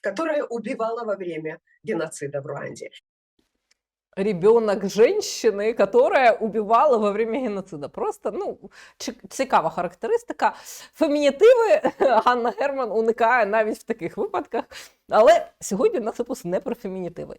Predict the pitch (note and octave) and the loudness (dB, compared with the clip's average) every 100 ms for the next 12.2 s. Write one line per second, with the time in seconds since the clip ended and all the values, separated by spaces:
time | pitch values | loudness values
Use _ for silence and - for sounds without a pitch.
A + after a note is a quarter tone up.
0 | - A3 C4+ A#4 F4 C4 A3 B3+ G4 D4+ | -4 0 2 0 0 -2 -2 -2 -2 -2
1 | A3 A3 A#3 G#3 G#3 G#3 G3 C4+ F4+ A3 | -2 -2 -2 -4 -8 -8 -10 -8 -8 -8
2 | F#3+ G3 A#3+ G#3+ F#3 F#3 D#3+ A#3 A4+ - | -8 -6 -6 -6 -10 -12 -6 -6 -6 -10
3 | - - - F3 C#4+ C4+ G3 F3 E3 F3+ | -14 -18 -12 -8 -8 -8 -12 -16 -8 -4
4 | A3 A#4 F#3 - G3 G#4+ - G#3 - - | -4 -4 -10 -10 -10 -10 -8 -10 -10 -10
5 | F3+ C#3+ E3+ - C#4+ F3+ E3 E3+ D#3+ A3 | -8 -4 -4 -4 -6 -10 -10 -8 -6 -6
6 | C4+ C4+ F3+ D3+ D3 D#3 D#3+ D#3+ D3+ C#3 | -6 -8 -8 -10 -8 -6 -4 -4 -6 -8
7 | - - - _ - - - F#3+ - F#3+ | -12 -16 -20 _ -20 -20 -8 -8 -6 -8
8 | F3+ E4 - G#3 F#3 B3+ G#3+ F#3+ G#3 F#3+ | -6 -8 -6 -4 -4 -6 -10 -12 -12 -10
9 | E3 D#3+ E3+ C3+ D#3 G#3 D3+ F3 D#4+ G4+ | -12 -10 -10 -8 0 0 0 -4 -4 -4
10 | F#4+ _ _ _ _ - G#3 G#3+ A#3 A3 | -8 _ _ _ _ -2 2 6 6 8
11 | A3+ A#3+ G3+ E3+ D#3 D3 - G#3 G3 A3 | 8 6 4 -4 -8 -10 2 4 4 2
12 | F4 F4+ | 0 -4